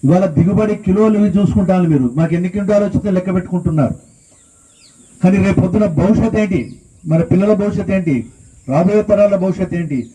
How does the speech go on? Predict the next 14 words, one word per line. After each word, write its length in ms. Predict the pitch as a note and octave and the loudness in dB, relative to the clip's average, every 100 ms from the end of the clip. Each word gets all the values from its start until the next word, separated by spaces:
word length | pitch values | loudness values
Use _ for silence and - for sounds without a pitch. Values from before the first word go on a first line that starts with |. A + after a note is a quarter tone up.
| _ _ _ - | _ _ _ -2
అదేవిధంగా 540 | F#3+ A3 A3+ A3 F3 | 2 4 4 2 2
రైతు 260 | F3+ A3+ A3+ | 2 4 2
భవిష్య-, 320 | G3 A3 G#3 | 2 0 0
భ-, 280 | E3 F3+ D#3+ | -2 -4 -2
భవిష్యత్ 360 | E3 D#3+ - | -2 -2 -2
ఏంటి? 280 | A#2+ G#2 A2 - _ _ _ _ _ _ _ _ _ _ _ _ _ _ _ _ - | -8 -14 -20 -20 _ _ _ _ _ _ _ _ _ _ _ _ _ _ _ _ 0
రైతు 280 | D#3 A3 A#3 | 2 4 2
భవిష్యత్తు 280 | G3 G#3+ A3 | 2 2 2
కూడా 200 | G#3+ G#3+ | 0 0
దినదినం 540 | F3+ G3+ G3+ A3 G3+ | 0 0 2 2 2
దిగబడిపోతున్నది, 840 | D#3+ G#3+ A3+ A3 A3 F3 C#3+ A#2+ | 2 2 2 2 0 0 -2 0
దిగజారిపోతున్నది, 680 | D#3+ A3 A#3+ E3+ E3 B2+ A#2+ | 0 2 0 0 -4 -4 -4
వాళ్ళ 180 | A#2+ B2+ | -2 -2
భవిష్యత్తు 560 | B2 E3 - - F3 | 0 2 2 2 -4